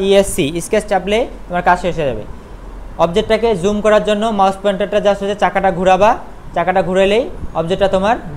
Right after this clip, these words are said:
zoom out, zoom in হবে। আবার অবজেক্টটা এই মাথায় আছে, তুমি মাথাটা এই অবজেক্টটা এইদিকে সরাই নিয়ে আসবা। সরাই নিয়ে আসার জন্য mouse পয়েন্টারটা just চিপে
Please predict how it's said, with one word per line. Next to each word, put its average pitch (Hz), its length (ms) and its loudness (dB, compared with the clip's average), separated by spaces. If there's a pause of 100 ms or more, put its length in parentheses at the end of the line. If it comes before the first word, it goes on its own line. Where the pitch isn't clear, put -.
zoom 190 240 0
out, 214 120 4 (100)
zoom 190 200 0
in 170 140 -2
হবে। 110 160 -4 (760)
আবার 185 240 2
অবজেক্টটা 208 340 2 (140)
এই 208 140 0
মাথায় 214 260 4 (100)
আছে, 196 140 -2 (100)
তুমি 202 120 -4 (100)
মাথাটা 196 300 2 (140)
এই 190 80 2 (240)
অবজেক্টটা 190 340 0
এইদিকে 185 280 0
সরাই 196 240 2
নিয়ে 165 140 0
আসবা। 123 180 -4 (420)
সরাই 190 200 4
নিয়ে 196 120 0
আসার 202 200 -2
জন্য 208 120 0 (120)
mouse 190 220 2
পয়েন্টারটা 196 420 0
just 208 220 4
চিপে 202 180 -2